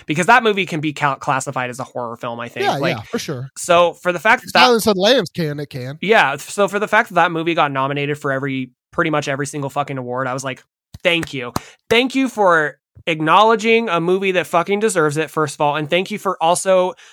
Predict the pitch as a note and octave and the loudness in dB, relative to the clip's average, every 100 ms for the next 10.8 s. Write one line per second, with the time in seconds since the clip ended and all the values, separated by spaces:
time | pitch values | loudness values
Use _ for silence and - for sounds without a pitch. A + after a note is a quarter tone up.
0 | _ F3 D#3 D#3 E3 F3 E3 D#3+ D3+ C#3+ | _ -6 0 2 4 2 0 -2 0 0
1 | C#3+ - _ _ E3 - E3+ D#3+ D#3+ E3+ | -2 -8 _ _ -4 0 2 2 2 0
2 | D#3+ D3 C3+ C#3+ E3 F#3+ G#3+ - _ _ | 0 0 0 -2 -2 -2 -2 -6 _ _
3 | _ - D#3 D3+ C#3 D3 _ _ - G#2 | _ -10 -4 -4 -4 -10 _ _ -20 -8
4 | F3 D3 D#3 D3 - E3 D#3 D#3 C#3+ C#3 | -4 -4 -4 -16 -12 -8 -6 -6 -6 -10
5 | C3+ _ _ E3 C#3+ C3 D3 D3+ E3 D3+ | -14 _ _ -8 -8 -4 -4 -2 -4 -2
6 | C3 B2 - B2+ B2+ C3 B2+ C3+ - - | -4 -6 -6 -6 -6 -6 -6 -8 -12 -20
7 | - - F3+ F#3 F#3+ F3+ F3+ - F3+ E3+ | -18 0 2 4 4 2 2 2 2 4
8 | F3 D3+ D3 E3 D#3 D#3+ D3+ C#3+ D3 C#3 | 2 2 2 2 -4 -2 2 2 0 -2
9 | C#3+ C#3 C#3 C#3+ C3 B2+ B2+ - _ _ | 0 0 0 -2 -2 -4 -10 -14 _ _
10 | _ _ _ _ _ C#3+ C#3 C3+ | _ _ _ _ _ -10 -8 -8